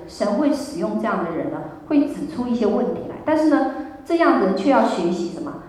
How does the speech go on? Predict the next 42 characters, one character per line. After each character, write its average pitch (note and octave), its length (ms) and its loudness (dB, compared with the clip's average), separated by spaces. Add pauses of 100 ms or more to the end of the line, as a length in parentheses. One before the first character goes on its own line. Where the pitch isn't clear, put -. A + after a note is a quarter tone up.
(140)
他 C4 140 -2
的 A#3 140 2
口 A#3 280 0
舌 - 360 -6
要 G3 220 0
怎 - 60 -6
么 - 100 -8
样？ - 60 -10 (280)
要 A#3 100 -2
像 A3+ 260 -2
金 B3+ 240 4
苹 G3 200 0
果 E3+ 160 4
落 F#3+ 200 2
在 F#3+ 60 -2
银 F3+ 80 -4 (160)
网 - 200 -10
里， - 80 -10 (100)
否 A3 100 -2
则 A3+ 80 0
他 C4+ 140 0
会 C4 160 4
怎 - 60 -2
么 - 80 -4
样？ - 80 -8 (360)
很 A3 80 -12 (120)
伤 G#3 440 -8
人， - 120 -4 (580)
哦， F#3 220 -10
很 - 120 -4
伤 G3+ 260 -6
人。 - 20 -4 (600)
那 B3+ 440 2 (560)
我， B3 80 4
我 A#3+ 260 4
们 C#4 140 8
就 E4+ 100 4
知 E4+ 120 4
道 D#4+ 100 8
说， D4+ 240 6
在 D4+ 240 6
我 F#3+ 60 4